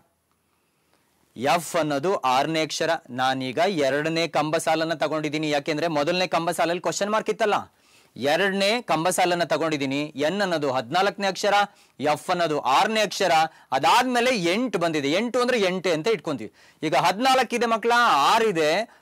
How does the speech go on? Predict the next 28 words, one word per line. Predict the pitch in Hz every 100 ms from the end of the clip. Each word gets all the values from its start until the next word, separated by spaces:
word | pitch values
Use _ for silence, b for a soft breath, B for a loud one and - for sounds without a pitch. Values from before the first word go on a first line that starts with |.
| -
ಹದಿನಾಲ್ಕು, | 170 190 254 254 254 233 262 269
ಆರು, | 185 190 208 202 202
ಕೆಳಗಡೆಗೆ | 165 180 240 269 254
ಎಂಟು | 240 214
ಬಂದಿದೆ | 226 214 190
ಅಂದ್ರೆ | 185 208
ಹದಿನಾಲ್ಕರಲ್ಲಿ | 156 143 175 226 233 226 226
ಆರು | 170 165 220
ಕಳಿಬೇಕು | - 180 208 202 208
ಅಂತ | 202
ನಿಮ್ಗೆಲ್ಲರಿಗೂ | 180 147 143 156 220 233
ಫ್ಲಾಶ್ | 208 185 175 180
ಆಗುತ್ತೆ. | 151 127 156 139 - _
ಅಂದ್ರೆ | 135 139 123 139 220 b b b
ಹದಿನಾಲ್ಕು | 135 147 175 180 165 127
ಮೊದಲನೇದು, | 117 131 139 139 143 254 269 _ 120
ಆರು | 131 156 123
ಅದ್ರ | 139 131
ಕೆಳಗಡೆಗಿರೋದು, | 151 135 135 135 139 156 247 247 123
ಅದ್ರಲ್ಲಿ | 131 127
ಕಳೆದ್ರೆ | - 202 269 190 160 165 -
ಎಂಟು | 135 156 147
ಬರ್ತಾ | 127 120 120
ಇದೆ. | 117 104 b b
ಇದೇ | 135 208 277
ಲಾಜಿಕ್ಕು, | 254 226 196 - - - _ _ _ _
ಇದೇ | 147 214
ಲಾಜಿಕ್ಕು | 233 220 208 160 127